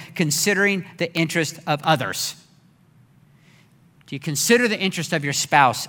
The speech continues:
of your kids, of your parents? You consider the interest of your coworkers, your fellow students, those that are hurf-, hurting,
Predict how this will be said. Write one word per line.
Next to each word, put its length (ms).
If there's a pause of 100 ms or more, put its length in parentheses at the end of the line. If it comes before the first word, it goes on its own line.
of 140
your 140
kids, 400
of 160
your 100
parents? 580 (520)
You 100
consider 460
the 80
interest 240
of 80
your 100
coworkers, 800 (360)
your 120
fellow 380
students, 600 (260)
those 240
that 100
are 80
hurf-, 460
hurting, 420